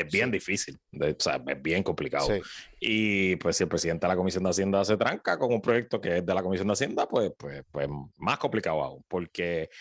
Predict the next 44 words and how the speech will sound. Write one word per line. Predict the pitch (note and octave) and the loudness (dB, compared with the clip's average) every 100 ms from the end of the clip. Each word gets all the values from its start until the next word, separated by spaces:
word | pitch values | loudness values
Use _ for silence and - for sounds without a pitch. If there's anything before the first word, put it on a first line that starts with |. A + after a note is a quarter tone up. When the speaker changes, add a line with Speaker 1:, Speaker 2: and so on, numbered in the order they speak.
| - | -12
Speaker 2:
Ujú. | G2+ F#2+ | -10 -6
Speaker 1:
o | |
sea, | F#2 B2+ G2 - _ | -2 0 -2 -8 _
eh, | C3+ C3 - | -2 0 2
eh, | B2+ - | 0 0
eh, | B2+ B2+ | -2 0
ha | A#2 | 0
pasado | C#3 C3+ C3+ D3+ | 2 2 2 2
en | D3 | 0
el | B2+ | 0
pasado, | A2 G#2+ F#2+ B2 - | -2 0 2 0 0
eh, | G2+ | -2
ha | - | -2
pasado | G2 G2+ | 0 0
en | |
el | |
pasado, | - - F#2 E2+ | 0 2 4 4
obvio, | F2 E2+ - | 4 4 2
eh, | G#2+ A2 G#2 G2 F#2 | 0 2 2 0 0
que | G#2 | -2
Tomás | G2+ G2+ F#2 | 0 2 2
Rivera | G2 F2+ | 2 2
Chats | G#2 G#2+ - | 2 0 2
ha | C#3 | 2
bajado, | C#3 D3 D3 | 2 0 -2
bajó | A2+ G#2 | -6 -6
proyectos | A2 C#3+ B2+ B2 C3+ - - | 0 2 2 0 -4 -4 -14
incluso | A#2 A#2+ A#2+ | -6 -2 -2
en | A#2 | 0
contra | A#2 A2+ A#2+ | 0 2 2
de | A2+ | 4
los | G#2+ | 2
presidentes | - F#2+ F#2+ F2+ | 2 0 0 2
de | G2+ | 4
la | G2+ | 4
comisión | F#2+ F#2 F#2+ F2+ | 4 2 2 2
que | |
tenían | F2+ E2+ E2+ | 2 2 2
los | E2+ | 2
proyectos, | F2 F#2 C3+ - A3 | 2 2 2 0 0
pero | - G2+ | 2 2
tenía | F#2 D#2 | 0 0
los | D#2+ F2 | 0 2
votos. | D#3 - F#4+ | 0 0 -4